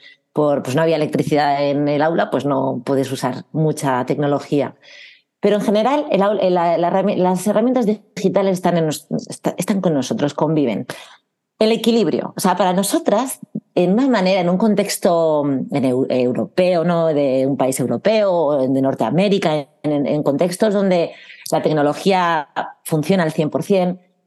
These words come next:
creemos que podría ser lo que nos dé el equilibrio para que la práctica docente ocurra, para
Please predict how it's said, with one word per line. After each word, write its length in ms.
creemos 340
que 140
podría 340
ser 180
lo 100
que 100
nos 140
dé 80
el 100
equilibrio 880
para 440
que 100
la 160
práctica 460
docente 720
ocurra, 760
para 420